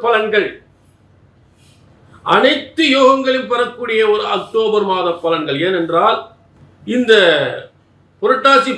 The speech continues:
பதினைந்து நாட்களும் ஐப்பசி பதினைந்து நாட்களும்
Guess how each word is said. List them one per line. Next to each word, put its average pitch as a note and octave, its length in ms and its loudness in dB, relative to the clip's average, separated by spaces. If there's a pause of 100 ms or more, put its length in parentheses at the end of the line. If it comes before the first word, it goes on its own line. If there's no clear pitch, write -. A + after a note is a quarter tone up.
பதினைந்து A3 540 0 (500)
நாட்களும் A3+ 480 -2 (720)
ஐப்பசி C#4 560 -2 (100)
பதினைந்து A#3+ 480 0
நாட்களும் G#3+ 420 -2